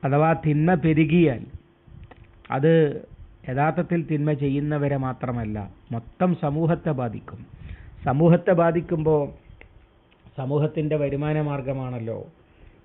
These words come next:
കൃഷിയും കാലി വളർത്തലുമൊക്കെ. അടിസ്ഥാനം ഇപ്പോഴും അവിടെ തന്നെയാണ്. എത്ര വലിയ സാങ്കേതിക പുരോഗതി ഉണ്ടാക്കിയാലും അരി പാടത്ത് വളക്ക്-, വിളയുക തന്നെ വേണം. അതുപോലെ തന്നെ പാല് പശുവിൽ നിന്ന് അല്ലെങ്കിൽ ഋതുക്കളിൽ നിന്ന് കിട്ടുക തന്നെ വേണം.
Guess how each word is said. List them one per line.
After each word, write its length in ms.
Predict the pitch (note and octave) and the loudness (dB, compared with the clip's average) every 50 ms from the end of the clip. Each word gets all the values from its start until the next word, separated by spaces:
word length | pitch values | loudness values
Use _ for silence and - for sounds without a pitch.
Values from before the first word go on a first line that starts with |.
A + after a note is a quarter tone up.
| - - | -20 -12
കൃഷിയും 540 | - C3 A#2+ - - D3+ C#3+ D3+ D3+ D3 C#3 C3 A#2+ A2+ - - - - | -10 -10 -10 -6 -4 0 2 2 4 2 2 0 -6 -10 -14 -16 -12 -8
കാലി 240 | B2 B2 B2+ C#3 C#3+ | -6 -4 -2 0 0
വളർത്തലുമൊക്കെ. 800 | C#3 C3+ C3 B2+ A#2+ - - C3 B2+ B2 B2 A2+ - - - | 2 2 0 0 -4 -4 -6 -6 -6 -6 -8 -10 -10 -10 -10
അടിസ്ഥാനം 600 | G2+ G#2+ G2+ G2+ G2 - - C#3 C3+ C#3 C#3+ D3 D3 | -10 -8 -8 -10 -12 -10 -8 -6 -2 -2 0 0 0
ഇപ്പോഴും 360 | C3 C3+ - C#3 C#3+ C#3+ C#3+ C#3 | -2 0 0 0 0 0 -2 -2
അവിടെ 200 | B2+ C3 C3+ - - | -2 -4 -4 -4 -4
തന്നെയാണ്. 380 | C3 C3 B2+ A#2+ A2 G#2 F#2+ - | -4 -4 -4 -4 -4 -6 -6 -6
എത്ര 300 | G2+ G2 - - - C3+ C#3+ | -8 -8 -8 -4 -2 0 0
വലിയ 280 | C#3+ C#3+ C3+ C#3+ C#3+ | 0 0 0 -2 -4
സാങ്കേതിക 580 | C3 - C#3 C#3 C3+ C3 C#3 C3+ B2+ C#3 C3+ C3+ | -4 -4 -6 -6 -4 -4 -4 -4 -4 -2 -4 -2
പുരോഗതി 460 | B2+ C3+ C3 C3+ C3+ C3+ C3 B2+ C3+ | -4 -2 -2 -2 -2 -2 -2 -2 -4
ഉണ്ടാക്കിയാലും 720 | C3 B2+ B2 C3 B2+ - - - A#2+ B2 A#2+ A2+ A#2 A2+ G2 - - - - - - - - - - - - | -4 -4 -4 -6 -8 -10 -8 -4 -2 0 0 0 -2 -4 -6 -10 -12 -20 -20 -20 -20 -20 -20 -20 -20 -16 -8
അരി 260 | A#2+ A2 A#2 A#2 C#3+ | -4 -4 0 0 0
പാടത്ത് 440 | C#3 C#3+ C#3 C3+ C#3 C#3+ C#3 C#3+ D#3+ | 2 2 2 2 2 2 0 0 0
വളക്ക്-, 480 | D3 C#3+ C#3 C3+ - - - C#3 C#3 - B2 | 0 2 0 0 -4 -6 -6 -4 -2 -2 -2
വിളയുക 400 | B2 B2 B2 B2+ B2+ B2+ C3 C3 | 0 0 0 2 2 2 2 2
തന്നെ 320 | C3 B2 B2+ A#2+ A#2+ A#2+ A#2 | 2 0 0 -2 -2 -4 -4
വേണം. 320 | A2 G#2+ G2 F#2+ F#2+ F#2 - - - - - - - - - - - - - | -4 -4 -6 -6 -8 -10 -10 -14 -18 -20 -20 -20 -20 -20 -20 -20 -16 -6 -4
അതുപോലെ 400 | G2+ G#2+ B2+ B2+ C3+ C#3 C#3 C#3 | -2 0 0 2 4 4 4 2
തന്നെ 300 | C#3 - C#3 C#3 C#3+ C#3+ | 0 -2 -2 0 0 -2
പാല് 380 | B2 - A#2 A2+ A#2+ C3+ D3+ E3 | -2 -2 -2 0 0 2 2 2
പശുവിൽ 440 | D#3 C#3+ - - D3+ D3 D3+ D3 C#3+ | 0 0 0 0 -2 -2 -2 -2 -2
നിന്ന് 280 | C#3+ C#3+ C#3 C3+ C3+ C3 | -2 -2 -2 -4 -4 -4
അല്ലെങ്കിൽ 440 | A#2+ A#2 A#2+ B2 A#2+ A#2+ C3 B2+ B2 A#2+ A2 - - F#3 D#3+ - - - - - _ - | -4 -4 -4 -4 -6 -4 -6 -6 -6 -6 -10 -12 -16 -18 -20 -20 -20 -20 -20 -20 _ -12
ഋതുക്കളിൽ 420 | A#2+ A#2+ C3 - - C3+ C3+ C3+ C3 | -6 -6 -6 -4 -2 -2 -2 0 -2
നിന്ന് 180 | B2+ B2+ B2+ | -2 -4 -4
കിട്ടുക 320 | A#2+ B2 A2+ - A#2+ A2+ A#2+ | -4 -6 -6 -4 -2 -2 0
തന്നെ 300 | A2+ A2+ A2 G#2+ G#2+ G#2+ | 0 -2 -2 -4 -4 -6
വേണം. 320 | G2 F#2+ F#2 G2+ F2 - | -6 -6 -8 -10 -10 -14